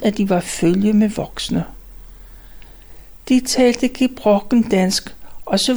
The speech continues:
vrængede vi tilbage på samme måde, og så løb vi grinende væk, og sommetider med jøden i hælene. På fjerde sal i forhuset,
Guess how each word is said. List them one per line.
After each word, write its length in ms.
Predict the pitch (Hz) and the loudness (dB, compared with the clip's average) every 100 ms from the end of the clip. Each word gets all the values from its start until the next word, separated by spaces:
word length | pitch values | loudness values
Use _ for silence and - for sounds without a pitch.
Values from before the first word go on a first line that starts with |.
| 233 | -2
vrængede 540 | 196 180 190 202 220 | -2 0 4 4 4
vi 100 | 220 | 2
tilbage 560 | 214 208 - 175 170 185 | 0 0 0 0 2 2
på 160 | 185 196 | 2 0
samme 420 | - 160 208 240 | 0 0 4 4
måde, 480 | 202 180 175 190 202 - - - - - - - | 4 4 4 2 0 -8 -18 -20 -20 -20 -20 -4
og 120 | 233 | -2
så 180 | 233 269 269 | 2 0 2
løb 320 | 220 220 220 | 2 2 2
vi 80 | 214 | -2
grinende 720 | - - 214 233 240 240 226 | -2 0 4 6 6 4 4
væk, 380 | 196 190 - - - - - | 2 2 -6 -18 -20 -20 -10
og 120 | - | -6
sommetider 920 | - 185 190 233 247 - 220 208 214 220 - - - | -2 0 4 4 2 0 2 4 4 2 -2 -6 0
med 100 | 214 | 2
jøden 600 | 214 180 196 190 208 214 | 4 4 4 4 2 2
i 60 | 208 | -2
hælene. 600 | - 160 165 170 170 180 - - - - - - - - - - - - - - | 0 2 2 2 0 0 -4 -16 -20 -20 -20 -20 -20 -20 -18 -18 -18 -20 -20 -6
På 120 | - | -2
fjerde 540 | 175 - - 196 226 226 | -2 -2 0 4 4 4
sal 400 | - 190 185 - | 2 2 2 2
i 80 | 190 | -2
forhuset, 1000 | - 202 190 202 240 208 - 220 - | -2 0 2 2 2 -2 -2 -4 -4